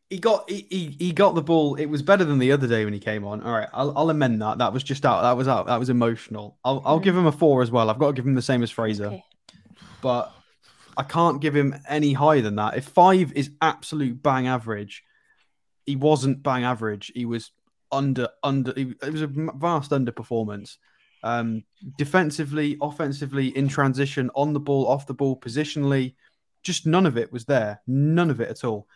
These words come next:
Speaker 1: He's just lost confidence. And it, it does seem like a, like a confidence thing to me, 'cause we've seen him do so much better.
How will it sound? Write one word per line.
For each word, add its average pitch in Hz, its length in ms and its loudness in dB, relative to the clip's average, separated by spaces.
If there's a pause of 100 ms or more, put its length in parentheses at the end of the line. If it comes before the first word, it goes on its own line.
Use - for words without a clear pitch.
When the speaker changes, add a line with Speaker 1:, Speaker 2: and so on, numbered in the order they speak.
(220)
Speaker 1:
He's 147 160 -6
just 165 140 -6
lost 147 380 -2
confidence. 123 720 -6
And 120 120 -6
it, - 80 -12 (240)
it 151 300 0
does 214 180 2
seem 202 180 2
like 135 180 0
a, 117 200 0
like - 160 -4
a 123 60 -8
confidence 120 500 -4
thing 110 160 -6
to 113 100 -10
me, 107 200 -8
'cause 120 320 -8 (340)
we've 156 180 0
seen 196 300 2
him 165 140 2
do 139 120 2
so 139 220 0
much 113 220 -4
better. 107 360 -8